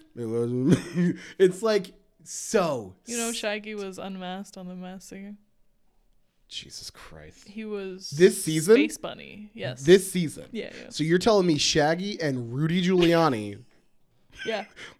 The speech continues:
Speaker 1: were just both there?
Speaker 2: Yep.
Speaker 1: <laughs>
Speaker 2: Mm-hmm, mm-hmm. They're part of the same group.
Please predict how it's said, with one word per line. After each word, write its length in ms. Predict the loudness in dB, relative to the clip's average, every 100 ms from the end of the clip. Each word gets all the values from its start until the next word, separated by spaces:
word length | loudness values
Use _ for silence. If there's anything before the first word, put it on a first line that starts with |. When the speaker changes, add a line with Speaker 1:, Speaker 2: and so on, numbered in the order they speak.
| 0
Speaker 1:
were 140 | 2
just 320 | 2 0 -2 -16 _ _ _ _
both 500 | -12 2 4 4 0
there? 240 | -6 -6 -8 -10
Speaker 2:
Yep. 160 | -8 -8
Speaker 1:
<laughs> 60 | -8 -6 -8 -8 -8 -8
Speaker 2:
Mm-hmm, 120 | -4
mm-hmm. 400 | -4 0 -2 -4 -16 -20 _ _ _
They're 120 | -14
part 200 | -12 -10
of 60 | -10
the 60 | -10
same 140 | -10
group. 260 | -10 -12